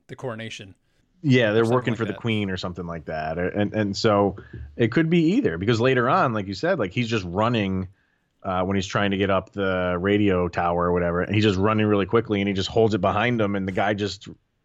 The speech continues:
Speaker 2: reads that he's, what is he, the
Speaker 1: King of Belgium.
Speaker 2: King of Belgium, yeah.
Speaker 1: <laughs>
Speaker 2: So, yeah, could be either. And there's, I'm, I'm trying to think back of, uh, other times where he's used it, and I think it's both, man. I think it could be
Speaker 1: Kinda
Speaker 2: both,
Speaker 1: when he wants
Speaker 2: so.
Speaker 1: to, it can be whatever
Speaker 2: Yeah.
Speaker 1: he wants at certain times.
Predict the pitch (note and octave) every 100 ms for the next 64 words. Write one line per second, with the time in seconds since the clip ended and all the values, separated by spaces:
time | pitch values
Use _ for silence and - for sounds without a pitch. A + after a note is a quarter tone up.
0 | - G2+ G#2+ G#2 G#2 G2 G2 F#2 F2+ -
1 | - G#2 G2 F2 F2+ F2 F2 E2+ D3 D3+
2 | D#3 G3 E3 B2+ - - - B2+ A#2+ G#2+
3 | A#2 G2+ F#2+ F#2 F2+ F#2+ - G#3+ G3+ A#3
4 | - - - D3+ C#3 C3+ E3+ C3+ - D3
5 | D3 C3+ E3+ D#3 F2 A#2+ C3+ D3 D#3 C3+
6 | C3 A#2 A2+ A2+ C#3 C3 B2+ G#2+ G#2 A#2
7 | A#2+ G2+ F#2 F#2+ F#2 F#2 F2+ - _ _
8 | _ _ _ _ _ _ A2 A2 G2+ -
9 | A#2+ A#2+ G2 F#2+ F2+ G2 F2+ A2 D3 F#2+
10 | F2+ - G2 F#2 F#2 C#3 C3 F#2 F2+ F#2+
11 | G2+ F2+ - D2+ D2+ E2+ - - - -
12 | C3+ C3+ C3+ A2 B2 - A#2 A#2 A#2 G2
13 | F#2 A2+ A#2+ A#2+ B2+ C3+ B2+ B2+ B2+ E3
14 | B2 B2 B2 B2 - A#2+ A2+ G2+ A2+ G#2+
15 | G#2 -